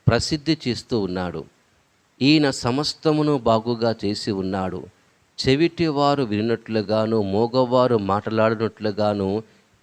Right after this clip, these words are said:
చేయుచున్నాడు" చెప్పుకుంటూ జనసమూహములు ఎంతగానో అపరిమితముగా వారు ఆశ్చర్యపడుతూ ఉన్నారు. ప్రభువు స్వస్థపరిచిన తరువాత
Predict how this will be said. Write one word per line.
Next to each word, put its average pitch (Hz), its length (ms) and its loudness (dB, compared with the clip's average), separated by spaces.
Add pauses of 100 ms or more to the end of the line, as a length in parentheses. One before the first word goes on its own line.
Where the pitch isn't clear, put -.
(100)
చేయుచున్నాడు" 131 640 0
చెప్పుకుంటూ 110 960 -4 (500)
జనసమూహములు 120 840 0
ఎంతగానో 104 800 -2
అపరిమితముగా 110 960 -2 (400)
వారు 95 300 -2
ఆశ్చర్యపడుతూ 107 960 -2
ఉన్నారు. 90 400 -8 (1400)
ప్రభువు 156 360 6
స్వస్థపరిచిన 135 840 0
తరువాత 104 800 -2